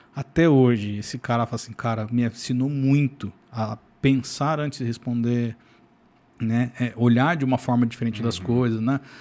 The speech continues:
Speaker 1: Não, vou só responder por responder pra, as pessoas têm isso, "Não, se eu não responder, fica feio." Não, não fica feio. Mas responda com consistência, né? No processo. Então, é, eu te-, eu tenho um,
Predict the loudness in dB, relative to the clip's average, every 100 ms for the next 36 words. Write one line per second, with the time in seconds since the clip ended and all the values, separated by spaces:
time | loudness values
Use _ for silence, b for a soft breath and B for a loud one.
0 | B -4 -2 -2 -4 -4 0 -2 -2 0
1 | 0 2 0 0 -2 0 0 -2 -2 -2
2 | -2 -4 -8 -6 -2 -2 -2 -2 -4 0
3 | -2 0 -2 -2 -2 -4 -4 -4 -2 0
4 | 0 0 -2 -4 -10 -10 -12 -14 -16 _
5 | B B B B B B B -6 -4 -4
6 | -2 0 -2 -2 -4 -6 -8 -8 -6 -8
7 | -8 -6 -4 -4 -4 -6 -8 -10 -6 -4
8 | -2 -4 -6 -8 -6 -6 B B B B
9 | -10 -8 -4 -4 0 2 4 4 6 4
10 | 4 0